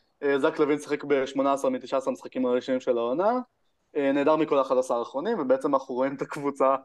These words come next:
אה, פשוט נ-, נראית נפלא בלעדיו, וזה מעלה הרבה שאלות סביב התפקוד שלו עבורה. אה, יא, ונביא קצת מספרים. אה, טוב, אה, לפני הפציעה של לוין, אה,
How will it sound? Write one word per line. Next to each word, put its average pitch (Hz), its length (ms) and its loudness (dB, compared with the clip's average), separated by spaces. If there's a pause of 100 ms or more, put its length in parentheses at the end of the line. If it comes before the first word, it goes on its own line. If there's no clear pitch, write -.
(380)
אה, 139 360 4
פשוט 135 140 -12 (520)
נ-, 139 300 -2
נראית 143 260 2
נפלא 143 280 2 (180)
בלעדיו, 120 460 0 (460)
וזה 127 180 -4
מעלה 131 260 6
הרבה 127 200 4
שאלות 123 440 0
סביב 120 240 -4
התפקוד 131 440 -6
שלו 120 260 4
עבורה. 190 320 2 (600)
אה, 143 280 0
יא, 208 60 2 (160)
ונביא 127 200 -4
קצת 147 140 -8
מספרים. 120 720 0 (560)
אה, 147 200 4
טוב, 117 260 2 (720)
אה, 139 140 4
לפני 147 220 2
הפציעה 165 280 2
של 135 120 -4
לוין, 170 500 0 (100)
אה, 123 320 0